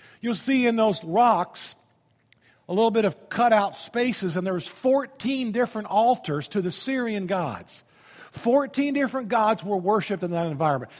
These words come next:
The next picture is the, the blowhole. If you've never seen, like, Fool's Gold, this is not in Israel, but you, how many of you seen the movie Fool's Gold with Matthew McConaughey? Nobody watches the movies in this, you know.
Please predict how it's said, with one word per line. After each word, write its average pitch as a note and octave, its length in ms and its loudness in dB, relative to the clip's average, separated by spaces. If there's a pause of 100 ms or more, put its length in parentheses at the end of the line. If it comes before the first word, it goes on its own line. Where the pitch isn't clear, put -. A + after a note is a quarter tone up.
The F3 60 -12
next A3 220 -4
picture G3 300 -4
is C#3 80 -6
the, D3+ 80 -8
the C3 260 -8
blowhole. D#3+ 580 0
If - 60 -16
you've D#3 120 -6
never E3 180 -4
seen, E3+ 400 -6 (240)
like, C#3+ 200 -6
Fool's F3 360 0
Gold, D#3+ 420 0
this F3+ 200 -4
is C#3 100 -10
not D3 240 -2
in B2+ 80 -8
Israel, C#3 400 -4
but B2+ 160 -8 (320)
you, D#3+ 180 -8 (120)
how F3 100 -2
many F#3 140 -2
of F#3 60 -4
you - 20 -8
seen G3 180 -6
the E3 80 -2
movie D#3+ 220 -2
Fool's F3 340 -4
Gold E3+ 400 0
with C#3+ 240 -14
Matthew D3+ 320 -8
McConaughey? D#3 680 -6 (2750)
Nobody A3+ 340 4
watches G#3+ 420 2
the D#3 120 0
movies G3+ 480 2
in B3 80 -4
this, B3+ 160 -2
you G3+ 100 -4
know. F#3 240 -2